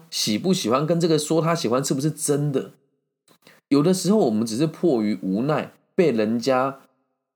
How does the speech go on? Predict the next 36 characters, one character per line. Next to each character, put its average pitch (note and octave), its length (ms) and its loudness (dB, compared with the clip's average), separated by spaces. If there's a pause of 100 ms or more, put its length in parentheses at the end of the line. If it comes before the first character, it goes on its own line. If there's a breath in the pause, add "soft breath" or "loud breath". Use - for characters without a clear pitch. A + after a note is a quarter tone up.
压 D3 200 2
迫 D3 240 0
到 B2+ 160 2
我 F#2+ 160 0
必 B2+ 140 0
须 C3+ 140 0
得 F2+ 180 -2
说 A2+ 140 2
我 G2 180 2
喜 - 260 -4
欢， - 280 -8 (320)
不 F3 100 0
然 D#3 140 0
很 B2 120 -2
没 B2 160 0
尊 D#3 220 -4
严 A2 200 -2
啊。 A2 180 -10
说 F#3 180 -2
真 G#3 120 0
的， F#3 60 2
他 G#3+ 60 2
是 G#3+ 100 0
没 F#3+ 100 4
有 G3+ 100 2
选 A#2 220 -2
择 G2+ 120 0
才 B2+ 160 0
选 E2+ 240 -4
择 F2 120 -2
这 F#2+ 140 -2
样 A2+ 100 -2
子 G2 100 -6
的 F2+ 100 -2
生 G2 260 -4
活。 - 280 -10